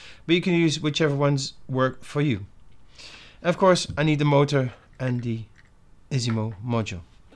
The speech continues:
We're wiring the whole system up without using a switch. You can also use a switch, but in this case, we're not gonna use that, so I'm gonna show you the method and the way the wires need to be connected when you're not using a switch. So keep that in mind.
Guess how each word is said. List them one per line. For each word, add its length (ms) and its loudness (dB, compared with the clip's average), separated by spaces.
We're 240 6
wiring 680 6
the 100 2
whole 220 6
system 420 2
up 220 4
without 400 6
using 560 0
a 60 -4
switch. 480 -8
You 120 -6
can 140 0
also 220 0
use 200 0
a 60 -2
switch, 320 -4
but 120 -2
in 60 2
this 160 2
case, 340 -4
we're 80 -4
not 140 -4
gonna 160 0
use 220 0
that, 180 -4
so 180 -4
I'm 160 -2
gonna 220 0
show 180 -4
you 120 0
the 100 -4
method 560 -2
and 260 -2
the 60 -4
way 380 0
the 160 -8
wires 340 0
need 140 -2
to 60 -8
be 120 -8
connected 460 -2
when 100 -2
you're 100 0
not 380 0
using 340 -4
a 60 -2
switch. 460 -12
So 200 -8
keep 260 -8
that 120 -4
in 60 -4
mind. 320 -10